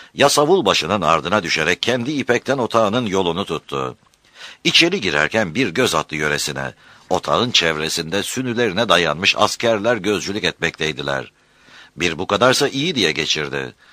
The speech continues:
Timur bir süre ardından baktı, sonra başını salladı iki yana. Yenildiği halde sezinlemiyor ne olup bittiğini. Bedrettin Timur'un kendisine söz attığını anlamasına karşın ses çıkarmadı.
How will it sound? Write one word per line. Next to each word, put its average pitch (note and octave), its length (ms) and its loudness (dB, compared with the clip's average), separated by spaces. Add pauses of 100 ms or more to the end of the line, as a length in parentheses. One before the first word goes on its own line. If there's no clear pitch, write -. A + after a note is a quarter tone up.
(140)
Timur F#3 300 -4
bir F#3 120 -4
süre C#3+ 180 -2
ardından F#2 540 2
baktı, D2+ 260 -2
sonra C3+ 280 0
başını A#2+ 280 -2
salladı D#2+ 400 -2
iki D#2+ 180 -6
yana. C#2 380 -2 (720)
Yenildiği F#3+ 460 4
halde C3+ 300 6
sezinlemiyor G2 800 4
ne G2 140 4
olup E2+ 260 0
bittiğini. D2+ 580 -4 (1800)
Bedrettin D#3 540 2
Timur'un G2+ 400 -2
kendisine F#2 500 0
söz G#2+ 220 -2
attığını D#2 400 0
anlamasına G2+ 560 0
karşın G2+ 340 -2
ses F2+ 280 -2
çıkarmadı. C#2+ 640 -2